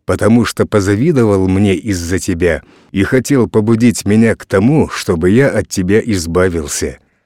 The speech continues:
Когда этот разговор достиг императора Византии,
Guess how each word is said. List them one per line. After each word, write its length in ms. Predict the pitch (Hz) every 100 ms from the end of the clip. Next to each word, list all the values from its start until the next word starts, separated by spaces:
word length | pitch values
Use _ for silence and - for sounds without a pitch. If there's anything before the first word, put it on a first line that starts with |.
| _ -
Когда 320 | 82 92 98
этот 400 | 82 104 98 -
разговор 540 | 95 85 101 98 90
достиг 480 | 80 95 - 110 90 -
императора 640 | 90 90 92 92 92 87
Византии, 840 | 82 82 85 78 - 123 120 120